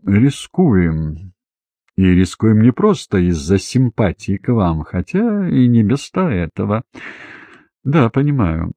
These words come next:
Один из нас рискует авторитетом, известным именем в военных, политических кругах, другой — должностью, всей карьерой. И оба мы рискуем благосостоянием.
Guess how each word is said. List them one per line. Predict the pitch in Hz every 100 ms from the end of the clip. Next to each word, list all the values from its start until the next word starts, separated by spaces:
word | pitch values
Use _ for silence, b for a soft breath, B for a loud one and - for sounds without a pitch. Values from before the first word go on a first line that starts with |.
| _
Один | - 139 190 175 160
из | 131 -
нас | 139 180 -
рискует | 110 113 - 127 110
авторитетом, | 98 - 101 90 95 - 165 - 156 113
известным | 95 76 101 139 - 95
именем | 87 95 87 87 82 71
в |
военных, | 90 87 78 117 160 165 165 - - _
политических | - 80 - 147 175 - - 156 -
кругах, | 147 143 156 143
другой — | 98 90 82 175
должностью, | 120 95 110 107 92 98 98 _ 95 98 104 _
всей | - 98 156 151 _
карьерой. | 123 98 76 73 71 - - - b b b b b b b b b _
И | - 104
оба | 175 208
мы | 202 160
рискуем | 165 175 - 156 170 156
благосостоянием. | 143 127 127 139 151 - - 165 90 82 76 76 78 78 78 107